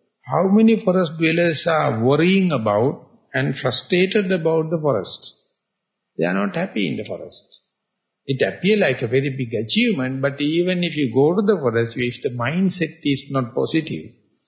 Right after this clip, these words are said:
if the mindset is not appreciating what you all are, what my, what my, I am doing, I have to say sorry.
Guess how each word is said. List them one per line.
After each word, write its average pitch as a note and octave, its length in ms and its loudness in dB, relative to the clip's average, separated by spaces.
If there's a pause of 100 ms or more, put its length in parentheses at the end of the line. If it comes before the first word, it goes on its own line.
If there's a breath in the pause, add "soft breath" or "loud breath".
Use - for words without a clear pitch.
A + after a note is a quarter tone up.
(100)
if C#3 120 0
the C#3 80 2
mindset C#3+ 560 -2
is D#3+ 160 -2
not D#3 160 -2 (100)
appreciating E3 840 2
what C3+ 260 -2
you D3+ 80 0
all C3+ 180 4
are, A#2 200 -2
what B2 120 0 (320)
my, A#2 180 -2 (100)
what A#2 140 -4 (680)
my, B2 280 -4
I A#2+ 160 -4
am A2+ 220 -4
doing, D#3+ 460 0 (500 loud breath)
I A#2 160 2
have A#2 140 0
to A#2+ 80 0
say B2+ 180 2
sorry. G#2+ 460 -2